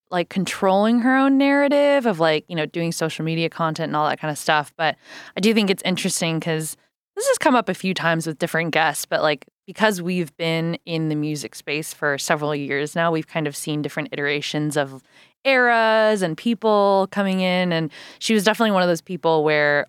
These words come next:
all eyes were on her for, like, quite a few years around Skrillex and the Owsla era.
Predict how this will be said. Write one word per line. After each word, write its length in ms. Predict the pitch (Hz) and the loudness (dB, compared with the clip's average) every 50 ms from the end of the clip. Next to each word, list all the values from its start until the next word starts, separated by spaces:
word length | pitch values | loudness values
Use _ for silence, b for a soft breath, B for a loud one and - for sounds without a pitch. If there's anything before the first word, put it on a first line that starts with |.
| _ | _
all 240 | - 170 170 170 170 | 0 2 4 4 4
eyes 320 | 110 147 156 160 160 151 147 | 4 4 2 2 0 0 0
were 120 | 156 156 | 0 0
on 160 | 143 143 143 | 2 0 -2
her 420 | 143 - 156 151 135 131 - - 151 | -2 -2 0 0 0 0 -2 -4 -6
for, 180 | - - 147 | -6 -4 -4
like, 180 | 139 135 - - _ _ _ | -4 -4 -4 -8 _ _ _
quite 260 | _ - - 156 156 151 | _ -2 0 0 0 0
a 40 | |
few 180 | 147 - 160 151 | -2 -4 -6 -6
years 500 | 151 147 143 139 143 143 143 147 135 - | -4 -2 -2 0 0 0 0 -2 -4 -6
around 240 | 143 123 104 - - | -6 -6 -6 -6 -6
Skrillex 680 | - - - 214 208 208 196 196 190 190 180 - - | -8 -4 0 2 2 4 4 4 2 2 0 -2 -4
and 220 | 165 151 147 143 139 B B B B B B B - | -2 -2 -2 -4 -6 B B B B B B B -6
the 60 | 147 | -2
Owsla 480 | - - 175 190 190 175 160 180 175 165 | 0 2 2 2 2 0 2 0 2 2
era. 580 | - 170 170 170 170 170 165 165 165 160 160 | 2 2 2 4 4 4 4 2 2 2 0